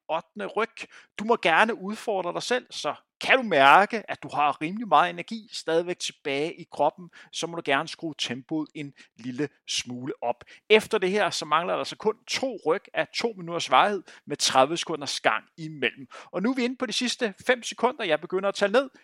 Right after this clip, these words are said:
Fem, fire, tre, to, en, og nu. Og nu må du gerne holde kroppen i gang med at gå i tredive sekunder. Jeg har nævnt det på gange, men det at gå er lige så vigtig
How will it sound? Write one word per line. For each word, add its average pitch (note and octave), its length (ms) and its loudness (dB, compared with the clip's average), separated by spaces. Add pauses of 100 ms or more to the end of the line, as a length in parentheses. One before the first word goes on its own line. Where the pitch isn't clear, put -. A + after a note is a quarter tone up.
(160)
Fem, - 300 2 (600)
fire, D#3 360 -2 (280)
tre, - 440 2 (380)
to, A3+ 440 2 (280)
en, F#3 400 -2 (220)
og C#4 380 8
nu. C3 260 -6 (240)
Og F#3 120 0
nu A#3+ 80 2
må C#4 120 -4
du B3+ 120 0
gerne F#3+ 480 6
holde D#3 160 -2
kroppen F3 300 4
i G#3 40 -10
gang G#3+ 240 4
med F3+ 80 -2
at E3 120 -4
gå F#3 280 2
i E3 120 -8
tredive D3+ 400 2
sekunder. G3 380 -4 (260)
Jeg C#3 80 -6
har - 80 4
nævnt B3+ 200 2
det A#3 80 -14
på A3 60 -4
gange, E3+ 360 2
men E3+ 200 -2
det A3 200 -6
at G3+ 160 -6
gå G#3 320 4 (180)
er C#3+ 100 -2
lige A3 160 -2
så A#3 140 0
vigtig F3 360 -2